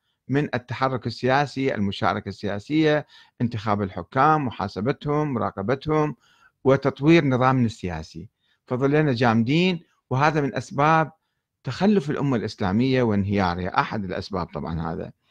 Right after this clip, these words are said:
أسباب أخرى هي الدكتاتورية والاستبداد والطغيان وكذا، والجهل وأمور كثيرة، ولكن أحد الأسباب أيضا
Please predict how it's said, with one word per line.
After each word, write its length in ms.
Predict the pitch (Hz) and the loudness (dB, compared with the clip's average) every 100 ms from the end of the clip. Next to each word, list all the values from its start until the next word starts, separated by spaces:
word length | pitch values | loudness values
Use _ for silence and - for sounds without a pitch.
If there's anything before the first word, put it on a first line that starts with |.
| _ _ _ _ - | _ _ _ _ -6
أسباب 380 | 117 - 143 123 | -6 2 2 4
أخرى 260 | 135 135 135 | 0 2 4
هي 160 | 135 | 4
الدكتاتورية 800 | 123 117 - 101 - 104 135 143 | 4 0 0 -2 0 0 2 2
والاستبداد 800 | 123 98 90 87 85 120 139 123 | 2 0 -4 -10 -2 2 2 0
والطغيان 600 | - - 92 110 135 143 | -4 -8 -4 0 2 2
وكذا، 460 | 117 135 156 190 190 _ _ _ _ _ _ | 0 0 2 4 2 _ _ _ _ _ _
والجهل 960 | - 151 170 170 - 123 196 190 180 170 | 2 6 6 6 2 2 4 4 4 2
وأمور 1080 | 147 147 151 143 _ _ _ _ - 226 226 | 0 0 -2 -6 _ _ _ _ 0 4 4
كثيرة، 460 | 190 170 208 160 | 2 2 4 4
ولكن 460 | 156 156 165 180 165 190 | 4 4 2 2 -4 -4
أحد 260 | 185 147 | -4 -6
الأسباب 600 | 131 113 117 123 135 160 - | -6 -6 -8 -4 -2 -2 -2
أيضا 400 | 165 165 208 | -4 0 0